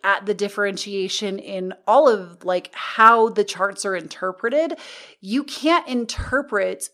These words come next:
a sidereal chart from a tropical perspective. It doesn't work like that.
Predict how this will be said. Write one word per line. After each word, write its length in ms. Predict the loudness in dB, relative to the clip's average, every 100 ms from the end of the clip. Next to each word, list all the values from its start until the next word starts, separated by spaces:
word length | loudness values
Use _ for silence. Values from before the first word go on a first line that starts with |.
| _ -4
a 140 | -4
sidereal 680 | -2 -2 -2 -2 -2 -2 -2
chart 460 | -8 0 2 2
from 180 | -4 -6
a 60 | -6
tropical 640 | -6 -4 -4 -4 -8 -10
perspective. 760 | -8 -12 -10 -6 -8 -6 -12 -10
It 140 | -4
doesn't 400 | -4 -4 -10 -14
work 380 | -4 -4 -4 -12
like 240 | -14 -10
that. 260 | -12 -10